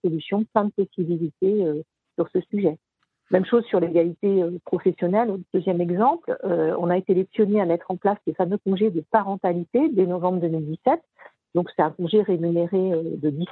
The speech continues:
semaines, euh, qui est, euh, proposé à l'ensemble des collaborateurs, quelle que soit leur, euh, orientation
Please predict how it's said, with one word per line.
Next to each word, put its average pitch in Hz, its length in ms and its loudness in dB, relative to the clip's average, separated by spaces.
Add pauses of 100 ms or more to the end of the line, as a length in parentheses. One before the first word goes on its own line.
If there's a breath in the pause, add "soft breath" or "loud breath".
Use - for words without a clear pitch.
semaines, 247 300 0 (440 loud breath)
euh, 147 380 0 (220)
qui 175 320 2
est, 165 60 4
euh, 147 100 0 (100)
proposé 180 320 0
à 175 60 4
l'ensemble 180 340 -2
des 156 220 -2
collaborateurs, 165 680 0
quelle 151 100 -2
que 156 140 -8
soit 165 240 0
leur, 151 200 -4
euh, 151 220 -4
orientation 170 520 -2